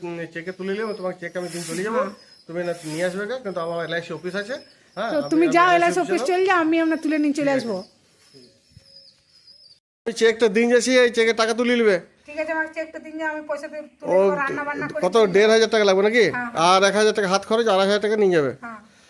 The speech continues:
Speaker 2: তা আর আমার কাছে কিছু আছে?
Speaker 1: আমার তো আসতে দেরি হতে পারে, তিনটে।
Speaker 2: তুমি তো, আমি রান্না করা থাকবো, তাকে তুমি বেড়ে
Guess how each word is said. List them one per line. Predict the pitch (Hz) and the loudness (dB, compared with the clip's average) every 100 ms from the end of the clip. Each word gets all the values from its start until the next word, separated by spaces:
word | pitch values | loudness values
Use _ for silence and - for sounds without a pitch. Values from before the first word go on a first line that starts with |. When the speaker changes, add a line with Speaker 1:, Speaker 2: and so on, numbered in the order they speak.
| - - | -20 -10
Speaker 2:
তা | 277 | -4
আর | 277 285 | -4 -4
আমার | 269 240 277 | -6 -8 -12
কাছে | 277 285 | -14 -20
কিছু | - - 254 | -20 -18 -16
আছে? | - - | -10 -4
Speaker 1:
আমার | 143 185 | -2 0
তো | 226 | 0
আসতে | 196 196 214 | 0 2 2
দেরি | 185 220 | 4 4
হতে | 240 254 | 2 4
পারে, | 262 220 190 | 4 4 2
তিনটে। | 214 208 208 226 214 | -2 -2 2 2 2
Speaker 2:
তুমি | 208 | -2
তো, | 381 | -6
আমি | 349 320 339 | -4 -4 -2
রান্না | 330 311 339 | -6 -6 -8
করা | 320 330 | -10 -10
থাকবো, | 330 339 339 | -12 -12 -16
তাকে | 294 | -18
তুমি | 285 302 311 | -18 -18 -16
বেড়ে | 254 | -14